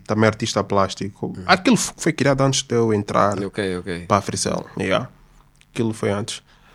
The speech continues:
Speaker 1: Mas pronto, a verdade é que eu era o único ilustrador lá, então todas as ilustrações, inclusive esse, esse que tava no, essa ilustração que foi cortada, onde as pessoas colocavam o rosto, que ficou
Speaker 2: Uhum.
Speaker 1: no Fortaleza, fui eu que fiz.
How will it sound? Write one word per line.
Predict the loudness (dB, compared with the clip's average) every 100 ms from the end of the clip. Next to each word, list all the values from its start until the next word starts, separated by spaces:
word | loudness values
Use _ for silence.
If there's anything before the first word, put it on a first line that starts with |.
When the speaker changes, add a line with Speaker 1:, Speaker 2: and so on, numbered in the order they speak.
| _
Speaker 1:
Mas | 2 6 8 6 4
pronto, | 4 4 4
a |
verdade | 4 4 4 0
é |
que | -2 -4 -4 -4 -8 -4
eu | 4 6
era | 8
o | 6
único | 4 2
ilustrador | -2 -2 -4 -2 -2
lá, | 0 0
então | -2 0 0 -2 -8 _ _
todas | -2 0 0
as | -2
ilustrações, | -4 -4 -6 0 2 2
inclusive | 0 0 0 0 2 0
esse, | 0 -10 _ -8 -6
esse | -4 -4 -4
que | -8
tava | 0 2 2 -2
no, | -2 -2 -2 -4 -8 _ -8 0
essa | 2 2 0
ilustração | 0 0 -2 -2 0 0
que | -2
foi | -8
cortada, | -6 -4 4 4 4 0 -8 _ _ -12 -4
onde | -2
as | -2
pessoas | -4 -4
colocavam | -4 -2 0 0 0 -2
o | -2
rosto, | 4 4 4 -2 -12
que | -10
ficou | 0 2
Speaker 2:
Uhum. |
Speaker 1:
no | 2
Fortaleza, | 0 -6 -4 0 0 -2
fui | -4 -6
eu | -6
que | -8
fiz. | -4 0 0 -2